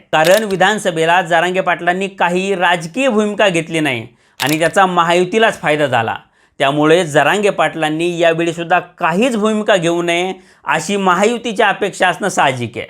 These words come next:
मग जरांगे पाटलांना भेटण्यासाठी शिंदेंचे मंत्रीच का आले हा प्रश्न पडतो, तर त्याचं कारणसुद्धा साधं आहे.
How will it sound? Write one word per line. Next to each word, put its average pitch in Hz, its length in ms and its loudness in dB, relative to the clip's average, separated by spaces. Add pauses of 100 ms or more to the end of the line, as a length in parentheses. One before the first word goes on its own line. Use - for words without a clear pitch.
(100)
मग 208 200 0
जरांगे 170 460 2
पाटलांना 208 480 -2
भेटण्यासाठी 190 640 -2
शिंदेंचे 226 580 0
मंत्रीच 247 420 -4
का 226 100 0
आले 208 260 2
हा 202 140 2
प्रश्न 180 340 -2
पडतो, 117 360 -6 (560)
तर 185 120 2
त्याचं 180 360 0 (140)
कारणसुद्धा 180 600 2
साधं 160 320 0
आहे. 98 200 -8